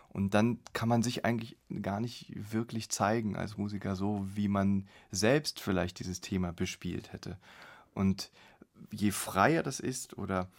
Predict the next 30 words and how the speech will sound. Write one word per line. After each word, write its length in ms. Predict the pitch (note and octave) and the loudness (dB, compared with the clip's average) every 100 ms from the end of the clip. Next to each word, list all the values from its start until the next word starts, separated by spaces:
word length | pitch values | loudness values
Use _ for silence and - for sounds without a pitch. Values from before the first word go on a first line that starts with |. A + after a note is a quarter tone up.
| - _ _ - | -20 _ _ -12
je 480 | F2+ F#2 F2+ F#2 F#2+ _ _ _ _ _ | -4 0 2 0 -2 _ _ _ _ _
offener 640 | - A#2 - A#2+ A#2 G#2+ - - | -2 -2 0 2 4 4 2 -2
auch 240 | G#2+ G2+ - | -2 -2 -14
wir 300 | - F2+ G2+ | -10 -2 -2
zulassen, 580 | G2 - C3+ A#2 - G#2+ | 0 -2 0 0 0 -4
über 320 | - G#2 G2 | -2 0 2
einen 200 | - F#2 | 2 2
bestimmten 360 | F#2 F#2 G2+ - | 0 -2 -4 -4
Begriff 380 | F#2 F#2 G#2+ - | -4 -4 -4 -6
zu 120 | - | -8
denken, 540 | F#2+ G2 A2+ - B2 C3 - - _ - | -2 -2 -2 -6 -8 -10 -18 -20 _ -8
desto 240 | G2+ - | -8 -6
interessanter 560 | - F#2+ F#2+ F2+ F#2+ F#2+ | -4 -4 -2 -2 0 0
werden 160 | G2 | 0
die 60 | G2 | -2
Programme. 500 | - G#2+ G2 F2 E2 - - | -6 -2 0 0 -2 -8 -16
Und 120 | - G2 | 0 2
natürlich 400 | G#2 D3 C#3+ - | 6 6 6 4
habe 140 | A2 | 0
ich 80 | A2 | 2
mit 160 | A2 | 2
jedem, 680 | G2 A2 A#2 A#2 A#2 - - - | 4 4 4 0 -2 -6 -10 -2
der 340 | G2+ G2 - - | 0 0 -4 -8
in 120 | G2 | -8
Hitzacker 540 | G2+ - - - F#2 - | -6 -8 -8 -4 -6 -4
eingeladen 500 | G2 G#2 G#2 G2 F#2+ | -2 0 0 -2 -4
ist, 200 | F#2 - - | -6 -8 -8
gesprochen 680 | - F#2+ - G2 - B2+ - | -6 -6 -2 -4 -2 -6 -2
und 140 | G2 | -2
auch 260 | - G2 | -2 -4